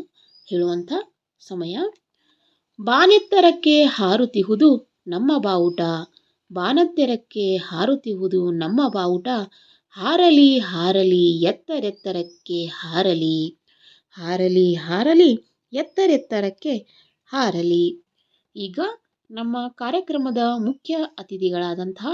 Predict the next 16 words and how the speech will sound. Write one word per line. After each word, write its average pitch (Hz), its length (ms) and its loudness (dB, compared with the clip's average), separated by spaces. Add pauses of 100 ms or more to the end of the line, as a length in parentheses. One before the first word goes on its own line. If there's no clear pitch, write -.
(100)
ಶ್ರೀ 202 380 -4
ಡ್ಯಾಶ್ 202 580 -2
ಇವರು 220 420 0 (520)
ಒಂದೆರಡು 277 520 0
ಹಿತವಚನಗಳನ್ನು 233 1080 -4
ಹೇಳಬೇಕೆಂದು 208 1040 -2
ಕೇಳಿಕೊಳ್ಳುತ್ತೇನೆ. 170 1120 -8 (200)
ನೋಡಿ, 185 300 -14 (440)
ಇಲ್ಲಿ 277 420 -2 (840)
ಅವರ 190 200 -8 (440)
ಹೆಸರನ್ನ 180 420 -12
ಹೇಳಿ 202 480 -4 (220)
ಅವರಿಗೆ 180 580 -4 (720)
ಭಾಷಣ 190 360 -12
ಮಾಡಲಿಕ್ಕೆ 180 640 -8 (220)
ಆಹ್ವಾನಿಸೋದು. 175 680 -6